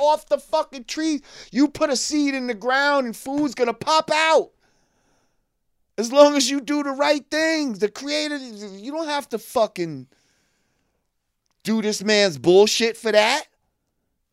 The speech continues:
But if you want him to do it for you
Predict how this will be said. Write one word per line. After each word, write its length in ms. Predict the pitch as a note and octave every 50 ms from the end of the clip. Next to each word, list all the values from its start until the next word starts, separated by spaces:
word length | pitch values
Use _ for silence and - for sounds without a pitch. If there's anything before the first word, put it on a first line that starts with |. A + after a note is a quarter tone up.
| _ _ _ _ _ _ _ _ _ _ _ _ _ -
But 200 | E2 G#2+ G#2+ G2
if 160 | G#2+ G#2 -
you 120 | F#2+ A2 G#2
want 220 | F#2 G2+ F2+ -
him 260 | - A#2 F#3 B3 E4 E4+
to 120 | D4+ C#4+
do 300 | F3 - A#2 A2 F#2+ F2+
it 180 | E2+ F2+ F#2+ _ _ _ _ _ _ _ _ _ _ _ _ _ _ _ _ _
for 460 | _ - - - C3+ C3+ C#3+ E3+ G3
you 440 | A#3 A3 D#3 B2 A2+ G2 F2 A2 E3